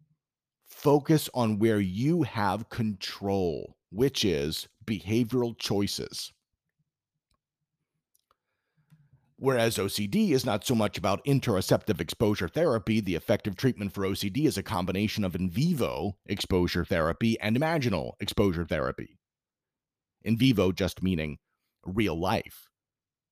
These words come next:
And imaginal exposure therapy, it's a bit more of a complicated explanation, but it's generally speaking,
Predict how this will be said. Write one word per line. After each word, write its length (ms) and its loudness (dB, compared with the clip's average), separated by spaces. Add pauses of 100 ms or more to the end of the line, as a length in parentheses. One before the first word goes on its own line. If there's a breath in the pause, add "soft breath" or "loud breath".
(380)
And 160 -4
imaginal 680 2
exposure 420 0
therapy, 720 0 (100)
it's 180 -6
a 60 2
bit 380 0
more 120 4
of 80 0
a 60 -2
complicated 600 0
explanation, 640 -2
but 100 0
it's 220 -6 (120)
generally 460 4
speaking, 600 0